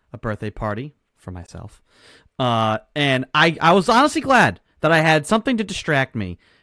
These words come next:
because up eight nothing as we were leaving, I'm thinking, "Oh, I'm glad I don't have to watch this right now," because it, I, I can't suffer through just, it's like, it's too early.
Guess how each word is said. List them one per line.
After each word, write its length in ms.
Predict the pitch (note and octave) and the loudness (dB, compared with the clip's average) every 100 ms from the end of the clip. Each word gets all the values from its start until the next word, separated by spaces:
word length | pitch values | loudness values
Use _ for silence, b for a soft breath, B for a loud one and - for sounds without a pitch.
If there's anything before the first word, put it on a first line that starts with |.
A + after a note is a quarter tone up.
| - | -10
because 520 | D3+ E3 D3 C3+ - _ | -2 2 4 2 -2 _
up 240 | E3+ G3+ - | 2 2 -2
eight 180 | F3 - | -4 0
nothing 520 | F3 - F#3 F#3 F#3 _ _ _ _ | -2 0 -2 -2 -6 _ _ _ _
as 160 | D3 B2 | -4 0
we 60 | |
were 80 | C#3 | 0
leaving, 520 | A#2+ D3 D#3 E3 E3+ - _ _ - | 0 -2 -2 -4 -6 -12 _ _ -6
I'm 160 | C3 | -4
thinking, 480 | B2+ D3 - C3 A#2 - | -2 -4 -4 -6 -6 -6
"Oh, 180 | A2+ G#2+ | -6 -4
I'm 220 | A#2 C#3 | -4 -4
glad 280 | D#3 B2+ A#2+ | -2 0 2
I 60 | G#2+ | 0
don't 140 | G#2 | -2
have 120 | F#2+ | -6
to 60 | F#2 | -10
watch 240 | F2 D#2+ - | -10 -12 -16
this 160 | - | -16
right 120 | E2+ - | -14 -12
now," 240 | F2 E2 _ | -14 -16 _
because 560 | A#2+ A#2 G#2+ G2+ F#2 - | -10 -4 -4 -4 -10 -6
it, 180 | C3+ - | -6 -4
I, 340 | A#2 B2+ B2+ A2+ | -8 -4 -4 -2
I 100 | C3 | -6
can't 380 | A#2 E3 E3 - | -4 -4 -4 -6
suffer 360 | - C#3+ - B2 | -4 -4 -2 -8
through 520 | - B2 A#2 A2 G#2+ _ _ _ _ - | -6 -4 -2 -2 -6 _ _ _ _ -4
just, 240 | B2 - | -4 -4
it's 120 | B2 | -4
like, 140 | C3 B2 | -2 -2
it's 160 | C3 | -6
too 180 | - G3+ | 4 6
early. 360 | G3 B3+ B2+ | 8 6 2